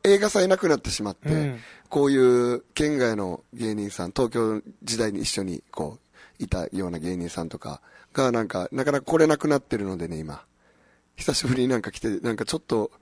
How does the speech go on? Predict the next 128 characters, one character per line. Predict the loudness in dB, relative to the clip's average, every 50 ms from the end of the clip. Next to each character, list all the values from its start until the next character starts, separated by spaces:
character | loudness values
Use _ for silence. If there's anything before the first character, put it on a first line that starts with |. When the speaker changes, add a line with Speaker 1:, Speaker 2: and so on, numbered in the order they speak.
| -20 -20 -20 -20 -20 -20 -20 -20 _ _ _ _ _ _ _ _ _ _
Speaker 1:
エ | 2
モ | 2 2 2
か | 2 -2
っ | -4
た | -6 -10
っ | -12
す | -10 -12 -12
ね。 | -14 -14 -16 -12 -4 0
Speaker 2:
う | 2
ん。 | 2 2 2
だ-、 | -2 2
誰 | 4 4 4 4
が | 4 2 0
来 | -2 -4
て | -6 -4 -4
た | -2 -4
ん | -4 -6
す | -8
か？ | -10 -10 -10 -10 -14 _ _ -2 2
Speaker 1:
え | 4 6 4
ー | 4
っ | 2 -4 -18 _ 0
と、 | 2 4 6 6 4 2 0
Speaker 2:
う | -2 -2 -2
ん。 | -2
Speaker 1:
来 | -2 -2
て | 0
た | 0 2
の | 2
は | 0 0
熊 | 0 0 0 0 2
田 | 2 0
正 | 0 0 0 0 -2
史 | 0 -2
さ | -4 -2
ん。 | 2
Speaker 2:
は | 4 4 4
い | 4
は | 2 0 -2 -2
い | -4
は | -6 -8 -10 -12
い。 | -14 -16 _ _ -12
Speaker 1:
で、 | -12
そ | -6 -6 -4 -4
し | -4 -6
て、 | -6 -6 -6 -4 -2 -2 -2 -2
え | -4
っ | -6
と、 | -8 0
ト | 2 4
レ | 4 4
ン | 4
デ | 4 4
ィ | 4
エ | 4
ン | 2
ジ | 0 0
ェ |
ル。 | 0
Speaker 2:
ト | 2 2
レ | 2 2
ン | 0 0
デ | -2
ィ | -2
エ | -4 -4
ン | -6
ジ | -6 -8
ェ | -10
ル。 | -10 -12 -12 -10 -6
Speaker 1:
で、 | -2 0 0 0 0 -2
え | -2
っ | -4 -8 _ _ _ _
と、 | -6 -4 -2 -2 -4 -4 _
江 | 2 4
原 | 4 6 4 4
正 | 2 2 0 -2
宏。 | -2 -4 -6 -2
Speaker 2:
は | 2 4 4 4
い、 |
江 | 4
原 | 2 2 0 0 0
ね。 | 2 2 2 2 2
Speaker 1:
は | 2 2 0 2 2
い。 |
Speaker 2:
久 | 0 0
し | 0 0
ぶ | 2
り | 2
会 | 2 2
っ |
て | 2 0
嬉 | 0 0
し | -2
か | -2 -6
っ | -6
た | -4 -4 0
な。 | 2
Speaker 1:
嬉 | 2 2 4
し |
か | 4 4
っ | 4
た | 4 4
っ | 4
す | 4
ね。 | 2 2 4 4 4 2
僕 | 0 -2 -4 -2
同 | 0 0 0
期 | 0 -2
で | -4 -4 -4
す | -4 -4
し。 | -4 -4 -4 -4 -2
Speaker 2:
ト | 0 2 4
レ | 4 4
ン | 4
デ | 2 2
ィ | 0
エ | 0
ン | -2
ジ | -2 -4
ェ | -4
ル | -4
も | -8 -8
ね。 | -10 -8 -2
Speaker 1:
や | 0
っ |
ぱ、 | 2
は | 2 2 2 2 0 0 -2 -4
い。 | -8